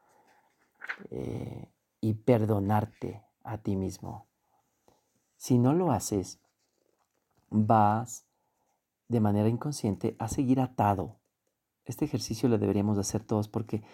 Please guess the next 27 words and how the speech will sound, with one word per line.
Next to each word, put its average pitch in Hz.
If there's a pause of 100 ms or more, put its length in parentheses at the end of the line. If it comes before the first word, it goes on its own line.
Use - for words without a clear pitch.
(220)
hay 127
veces 131
que 127
no 123
nos 117
damos 113
cuenta 110
que 107 (760)
o 117
hicimos 143
daño 117
a 95
alguien 117 (420)
o 117
nos 113
hicieron 143
daño 92 (1040)
o 117
nos 110
hicimos 101
daño. 110 (1040)
Y, 104 (1400)
y 127
te 127
acuerdes 165
o 110
no 110